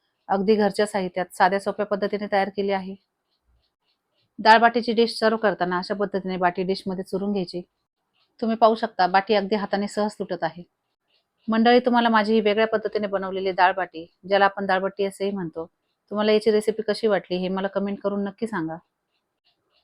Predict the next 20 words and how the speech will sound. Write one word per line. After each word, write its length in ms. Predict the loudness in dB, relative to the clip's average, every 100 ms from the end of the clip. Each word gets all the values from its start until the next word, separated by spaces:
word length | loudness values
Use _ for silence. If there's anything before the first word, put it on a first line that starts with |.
| -6
तुमच्याकडे 300 | 0 2 4
काही 200 | 4 2
विशेष 260 | 2 0 0
कार्यक्रम 360 | -2 0 -4
असेल 240 | -2 -4 -6
किंवा 160 | -6 0
पाहुणे 300 | 0 0 -2
येणार 200 | -4 -6
असतील, 300 | -6 -6 -4
तेव्हा 180 | -4 -4
अशी 200 | -2 0
डाळ 140 | 2 0
बाटी 160 | -2 -6
तुम्ही 220 | -6 -6
माझ्या 220 | -4 -2
या 100 | -2
पद्धतीने 400 | -4 -6 -6 -6
एकदा 160 | -6 -8
नक्की 240 | -8 -6
बनवा. 280 | -6 -6 -10